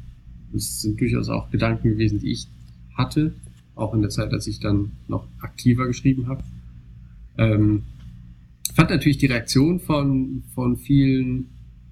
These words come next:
äh, Schreiberlingen fand ich dann eigentlich noch witziger als, als den eigentlichen Artikel selbst.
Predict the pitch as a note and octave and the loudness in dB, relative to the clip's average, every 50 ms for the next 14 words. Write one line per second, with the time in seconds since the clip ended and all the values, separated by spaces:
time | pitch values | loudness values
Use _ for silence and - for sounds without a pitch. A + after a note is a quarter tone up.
0 | - _ _ _ _ _ _ - _ _ - A#2 A2 G#2+ G#2+ G#2 G#2 G2+ G2 F#2+ | -20 _ _ _ _ _ _ -20 _ _ -2 -2 0 0 0 -2 -2 -4 -4 -4
1 | G2 F#2+ F#2 - - - - - - - - - - - _ _ _ _ _ _ | -4 -6 -6 -10 -16 -20 -20 -20 -20 -20 -20 -20 -20 -20 _ _ _ _ _ _
2 | _ _ _ - - - - - G#2+ A2+ A#2+ B2+ C3 B2+ B2+ A#2+ B2 B2+ A#2+ A#2 | _ _ _ -14 -12 -12 -10 -4 -2 -2 -2 0 0 -2 -2 0 0 -2 -2 -4
3 | - - - A#2 A#2+ B2 A#2 - - B2+ A2 - - G#2+ A2 A#2+ B2 A#2+ A#2 - | -6 -4 -2 0 0 0 -2 -2 -4 -4 -4 -4 -4 -4 -2 -2 -2 -2 -4 -8
4 | - - - - - - - - - - - A#2+ A#2 A#2 A2 - A2 C3+ C3+ - | -14 -20 -20 -20 -20 -20 -20 -20 -12 -4 0 0 0 0 0 2 2 2 2 2
5 | - D3 C3+ C#3+ C#3 D3+ E3+ F3+ - - - - - - A2+ A2+ A2 G#2+ - - | 0 2 4 4 2 2 0 -2 -4 -8 -20 -14 -6 -2 -2 -2 -2 -2 -6 -8
6 | - - - A2+ A2+ A2+ - - - A#2 A2 G#2+ - - G#2+ A2+ A#2+ A2+ A2 A#2+ | -8 -6 -4 -4 -4 -4 -6 -6 -4 -2 -2 -2 -2 -2 -2 -2 0 0 0 0
7 | A2 - - A2+ A2+ G#2 G#2 G#2 G#2+ C#3 F3+ - - - - | -2 -2 -4 -6 -4 -4 -2 0 0 -2 -2 -4 -8 -18 -18